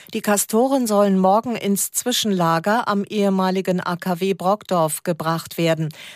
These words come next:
Den weiteren Zeitplan fürs Abladen hält die Gesellschaft für Nuklearservice geheim. Ebenso die genaue Route, die die Spezial-L K W auf der Fahrt nach Brockdorf nehmen sollen.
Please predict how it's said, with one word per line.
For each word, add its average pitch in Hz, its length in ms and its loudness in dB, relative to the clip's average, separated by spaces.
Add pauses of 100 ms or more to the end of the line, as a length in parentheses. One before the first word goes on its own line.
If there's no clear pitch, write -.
(100)
Den 170 160 0
weiteren 170 420 0
Zeitplan 185 640 -2
fürs 185 300 -4
Abladen 185 580 -2
hält 196 300 0
die 185 120 -2
Gesellschaft 175 680 -2
für 165 240 0
Nuklearservice 175 1040 0
geheim. 196 420 2 (340)
Ebenso 185 520 0
die 180 180 -4
genaue 190 380 4
Route, 233 500 2 (320)
die 208 100 -2
die 208 200 0
Spezial-L 202 840 0
K 185 260 0
W 180 260 2
auf 170 180 -6
der 196 160 0
Fahrt 160 420 -4
nach 151 220 -4
Brockdorf 160 640 -4
nehmen 165 320 0
sollen. 143 360 -4